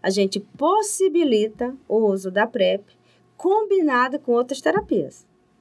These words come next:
com outras abordagens. Então, nós vamos, vamos fazer testagem, nós vamos fazer medicamento, nós vamos fazer tudo, tá? Então, isso não é trabalhar com grupo de risco.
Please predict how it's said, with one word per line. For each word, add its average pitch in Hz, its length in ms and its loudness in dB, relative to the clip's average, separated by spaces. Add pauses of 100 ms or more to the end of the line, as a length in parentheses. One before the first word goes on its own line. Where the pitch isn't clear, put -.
com 247 160 0
outras 339 400 2
abordagens. 403 560 0
Então, 180 160 -2
nós 196 160 2
vamos, 185 300 -4 (400)
vamos 202 200 2
fazer 196 220 2
testagem, 190 640 0
nós 180 120 -4
vamos 185 140 -2
fazer 185 220 0
medicamento, 185 720 -2
nós 185 80 -2
vamos 208 120 0
fazer 214 220 0
tudo, 202 540 -2
tá? 165 320 -8
Então, 202 480 0 (360)
isso 226 240 2
não 254 440 2
é 226 240 0
trabalhar 220 680 -2
com 262 180 0
grupo 247 400 -2
de 294 120 2 (120)
risco. - 300 -6